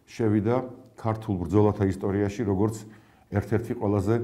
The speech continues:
ძლევამოსილი, ე, ბრძოლა ქართველი მეომრებისა. მე მინდა წაგიკითხოთ თქვენ პირადად დავით აღმაშენებლის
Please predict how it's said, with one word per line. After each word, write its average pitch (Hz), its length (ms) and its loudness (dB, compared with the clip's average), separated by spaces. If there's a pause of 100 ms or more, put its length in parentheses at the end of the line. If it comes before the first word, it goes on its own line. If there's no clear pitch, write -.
(180)
ძლევამოსილი, 110 1000 8
ე, 127 100 -2 (840)
ბრძოლა 98 460 2
ქართველი 104 560 -2 (1040)
მეომრებისა. 98 840 4 (1800)
მე 104 220 4
მინდა 113 320 6 (140)
წაგიკითხოთ 110 720 -2
თქვენ 113 300 0 (1000)
პირადად 139 480 4
დავით 110 300 6
აღმაშენებლის 101 760 0